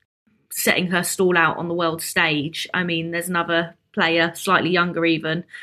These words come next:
setting her stall out as well for the Netherlands, like, two sort of mirror image goals,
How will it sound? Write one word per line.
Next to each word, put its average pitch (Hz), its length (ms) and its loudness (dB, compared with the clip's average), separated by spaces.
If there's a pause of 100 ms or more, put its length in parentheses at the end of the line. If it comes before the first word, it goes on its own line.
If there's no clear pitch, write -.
(160)
setting 156 360 2
her 180 180 2
stall 170 280 -2
out 156 220 2
as 170 140 -4
well 165 300 -2
for 165 420 -4
the 170 60 -8
Netherlands, 160 720 -4
like, - 340 -4
two 160 420 2
sort 160 300 -4
of 175 60 -10
mirror 175 360 2
image 170 320 -6
goals, 165 640 -2